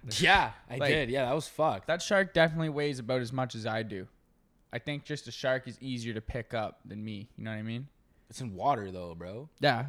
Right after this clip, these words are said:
Speaker 2: that's what I mean.
Speaker 1: That's
Speaker 2: Fucking just
Speaker 1: fucked.
Speaker 2: swinging and just, well, you've seen, like, the, the, I remember my dad told me once he was driving and, like, a big old fucking eagle came and snagged a m-,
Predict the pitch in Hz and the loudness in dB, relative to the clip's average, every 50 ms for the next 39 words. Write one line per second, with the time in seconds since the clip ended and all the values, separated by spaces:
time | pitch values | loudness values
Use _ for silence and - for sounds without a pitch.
0 | 147 - 135 131 - 143 135 131 135 123 113 - 113 107 147 135 131 143 - 123 | -4 -4 -4 -4 -2 -4 -4 -4 -6 -8 -8 -10 -6 -6 -4 -6 -4 -6 -6 -4
1 | 117 85 - - 135 139 143 151 156 151 139 131 127 117 120 113 - 110 - - | -4 -6 -8 -10 -10 -10 -8 -8 -8 -10 -10 -10 -12 -12 -12 -14 -14 -14 -16 -16
2 | - 147 160 170 156 - - - - - _ - - - 170 180 190 185 - - | -10 -4 -4 -2 -2 -4 -6 -12 -20 -20 _ -20 -20 -18 -16 -14 -14 -16 -16 -18
3 | 196 185 180 170 147 147 - 107 139 139 - 123 123 123 113 - _ _ _ - | -18 -14 -12 -12 -12 -12 -10 -8 -8 -8 -8 -8 -10 -12 -12 -14 _ _ _ -16
4 | 123 117 131 143 143 143 127 113 117 113 113 113 113 113 107 120 120 117 110 - | -16 -14 -14 -12 -10 -10 -8 -8 -8 -8 -8 -8 -8 -6 -4 -4 -4 -4 -6 -8
5 | - 135 120 117 - - 127 120 117 117 117 117 - - 120 110 110 123 123 120 | -10 -12 -12 -12 -12 -12 -12 -10 -10 -10 -10 -10 -10 -12 -14 -14 -12 -10 -6 -6
6 | 113 117 120 120 123 120 110 107 104 104 117 - - - _ _ _ _ - 123 | -4 -4 -4 -6 -8 -8 -10 -10 -12 -14 -16 -18 -20 -20 _ _ _ _ -12 -10
7 | 113 113 110 - _ 120 113 - - 131 - - 113 110 113 107 - - - 113 | -10 -10 -10 -10 _ -12 -10 -10 -12 -14 -12 -10 -10 -8 -8 -10 -10 -10 -10 -10
8 | 107 101 - - - - - - - 120 120 113 113 117 113 107 107 98 113 104 | -10 -10 -12 -14 -14 -14 -14 -12 -10 -8 -6 -6 -6 -6 -8 -10 -12 -14 -14 -14
9 | 90 98 110 110 107 - | -12 -12 -10 -10 -12 -14